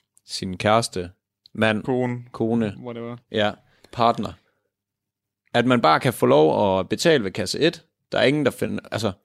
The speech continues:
Speaker 2: Der,
Speaker 1: er jo
Speaker 2: der
Speaker 1: ikke
Speaker 2: er
Speaker 1: nogen,
Speaker 2: ikke nogen, der finder ud af
Speaker 1: og der
Speaker 2: det.
Speaker 1: er ingen, jamen også, der er jo ingen følelser i det. Og det er jo ikke, det er jo ikke, fordi han gerne vil knalde med han, hun. Vi, vi antager lige, det er han, fordi vi sidder jo på hans siden, så vi kan jo ikke blive sure.
Speaker 2: Vi tager hans siden.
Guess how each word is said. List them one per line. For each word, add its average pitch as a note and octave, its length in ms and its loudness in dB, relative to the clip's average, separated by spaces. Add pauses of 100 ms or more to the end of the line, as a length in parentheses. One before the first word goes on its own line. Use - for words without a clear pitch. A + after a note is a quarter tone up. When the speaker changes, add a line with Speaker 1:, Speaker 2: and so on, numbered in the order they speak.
(120)
Speaker 2:
Der, A#2 60 4
Speaker 1:
er - 40 4
jo - 60 4
Speaker 2:
der - 60 4
Speaker 1:
ikke F3 100 6
Speaker 2:
er G3 40 2
Speaker 1:
nogen, F4 180 4
Speaker 2:
ikke G4 100 4
nogen, F#4 140 8
der - 60 6
finder A#3 200 6
ud F4+ 60 8
af - 20 8
Speaker 1:
og - 60 6
der B2 60 4
Speaker 2:
det. B2 100 2
Speaker 1:
er - 20 6
ingen, G3+ 300 4
jamen A2 180 -2
også, A2 260 0
der A#2 60 4
er G#2 40 2
jo - 20 2
ingen C#3+ 120 0
følelser F#3 300 0
i A#2 60 0
det. G2+ 140 -6 (440)
Og A#2 140 2
det A#2+ 80 4
er A2 40 4
jo A2 60 4
ikke, C#3+ 260 0 (500)
det A2 60 2
er - 20 4
jo A2 60 4
ikke, C#3+ 120 -2
fordi C3 360 0
han G2+ 260 -6
gerne G#2+ 180 0
vil G#2+ 100 -4
knalde A#2 300 -2
med A#2+ 220 -2 (760)
han, G2 200 -6
hun. D3+ 280 -4 (640)
Vi, A#2+ 220 2
vi C#3 100 2
antager C3+ 280 2
lige, G#2 120 2
det F#2+ 80 -2
er F2 40 -4
han, G2 300 -2
fordi F2+ 200 -8 (120)
vi B2 140 4
sidder B2+ 200 4
jo F#2 60 2
på F#2+ 140 -2
hans G#2+ 220 0
siden, F#2 240 -6
så G2+ 100 -6
vi G2+ 120 -2
kan G#2 100 -2
jo G2 40 0
ikke G2+ 120 -6
blive F2+ 120 -12
sure. F#2 260 -6
Speaker 2:
Vi C3 120 2
tager A#2+ 180 0
hans A#2 200 0
siden. A2 360 -6